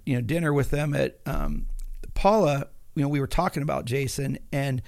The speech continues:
the sad thing is, is you're a hundred percent right. And the sport really did, you know, not embrace him and, and, and in fact had, you know, pushed him away. I mean, when you, okay, the interaction with him and Villopoto,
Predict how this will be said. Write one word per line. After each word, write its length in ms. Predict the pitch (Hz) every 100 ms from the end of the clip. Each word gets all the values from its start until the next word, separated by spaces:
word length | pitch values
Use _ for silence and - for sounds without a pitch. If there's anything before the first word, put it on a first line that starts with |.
| - - -
the 100 | 127
sad 320 | - 202 220
thing 220 | 160 160
is, 160 | 151 131
is 120 | 135
you're 140 | 151 143
a 40 |
hundred 260 | 117 165 143
percent 380 | 120 - 123 -
right. 300 | 123 - - - -
And 300 | 156 147 139
the 60 | 131
sport 600 | - - 170 190 160 -
really 600 | 147 147 151 143 127 110 - - - - - 104
did, 520 | 147 151 139 127 - - -
you 100 | 135
know, 80 | 131
not 360 | 135 147 147
embrace 640 | 147 127 110 127 143 160 -
him 300 | 127 127 131
and, 240 | 147 135 135 135 -
and, 180 | 135 143
and 180 | 139
in 80 | 139
fact 380 | 117 151 147 -
had, 280 | 117 135 120 - - -
you 120 | 135
know, 100 | 127 - -
pushed 440 | - - 160 156 -
him 160 | 139
away. 460 | 139 139 139 131 139
I 100 | 143
mean, 280 | 143 139 139
when 200 | 156 156
you, 400 | 156 156 147 131 - - - - - - _ -
okay, 280 | 120 156 131
the 180 | 147
interaction 560 | 175 175 160 151 - 151
with 120 | 147
him 160 | 156 151
and 100 | 143
Villopoto, 800 | 151 139 - 143 143 143 139